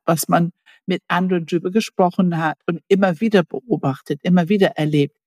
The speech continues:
ist ja auch ein paar Grundlagen von Wissenschaft. Aber wenn man fa-, kein Wissenschaftler ist, sondern das eben nur in die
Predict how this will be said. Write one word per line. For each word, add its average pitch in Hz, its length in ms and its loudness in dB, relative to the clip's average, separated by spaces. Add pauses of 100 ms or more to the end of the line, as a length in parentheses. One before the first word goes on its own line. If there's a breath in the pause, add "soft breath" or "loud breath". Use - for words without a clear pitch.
(140)
ist 151 180 0
ja - 160 2
auch 196 360 0 (460)
ein 185 140 2
paar 180 240 0
Grundlagen 165 720 0
von 156 240 -2
Wissenschaft. - 800 -2 (1200)
Aber 165 220 0
wenn 170 140 0
man 160 200 -2
fa-, - 220 -4 (220)
kein 160 300 0
Wissenschaftler 170 760 -2
ist, 233 320 2
sondern 170 340 0
das 160 200 -2
eben 160 220 2
nur 165 160 0
in 156 120 -4
die 156 200 -2